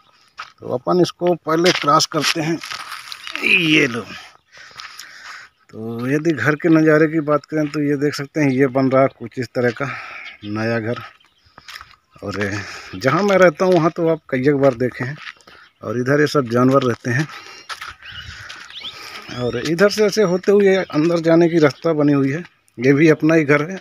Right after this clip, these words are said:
और ये जो नया बन रहा है ये भी अपना ही है। और इधर ही अपना ट्रैक्टर खड़ा हुआ है। और इधर कुछ इस तरह का तामझाम है, देखिए इसमें अपन कटिया काटते हैं जानवरों को खिलाने के लिए, चारा पत्ती।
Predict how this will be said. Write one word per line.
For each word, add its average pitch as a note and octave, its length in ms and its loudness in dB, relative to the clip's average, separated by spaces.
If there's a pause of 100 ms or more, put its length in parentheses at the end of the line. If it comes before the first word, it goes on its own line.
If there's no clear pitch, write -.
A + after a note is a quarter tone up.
(120)
और A#2+ 180 -6
ये B2+ 140 -2
जो C3+ 140 -2
नया C3 260 -2
बन C3+ 240 -2
रहा C#3+ 100 4
है B2+ 100 0
ये A#2+ 60 -4
भी B2 180 -6
अपना B2+ 240 -4
ही B2 80 -2
है। D3+ 140 -8 (1600)
और F#2+ 280 -8
इधर C3+ 340 0
ही D3 100 4
अपना C#3 280 2 (340)
ट्रैक्टर C3+ 300 -6
खड़ा C#3+ 220 2
हुआ B2 300 0
है। E3 80 -6 (1120)
और A#2+ 200 -4
इधर F#3 200 4
कुछ G#3+ 220 0
इस A3 140 2
तरह G#3 260 2
का G#3 80 4
तामझाम F3+ 580 2
है, E3+ 80 0 (260)
देखिए C3+ 340 4 (960)
इसमें D#3 260 2
अपन D#3 500 6 (100)
कटिया C#3 280 0
काटते C#3+ 400 0
हैं D#3 180 -2
जानवरों A#2+ 480 0
को B2 100 -2
खिलाने A#2 400 0
के A#2 120 -4
लिए, A#2 160 0
चारा G#2+ 280 -4
पत्ती। A#2 360 -12